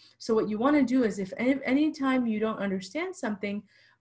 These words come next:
ask with humility, right? Don't assume that the teacher just failed to explain it right. Just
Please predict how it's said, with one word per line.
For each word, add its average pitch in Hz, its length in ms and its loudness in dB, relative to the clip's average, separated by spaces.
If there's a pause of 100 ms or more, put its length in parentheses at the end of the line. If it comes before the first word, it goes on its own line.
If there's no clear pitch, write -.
(100)
ask 302 320 -2
with 269 120 -2
humility, 202 640 2
right? 180 220 0
Don't 226 260 2
assume 226 400 2
that 185 100 -2
the 175 80 -6
teacher 185 300 -4
just 170 340 -6
failed 185 520 0
to - 120 -12
explain 185 420 -4
it 175 120 -6
right. 170 240 -6 (360)
Just - 360 -8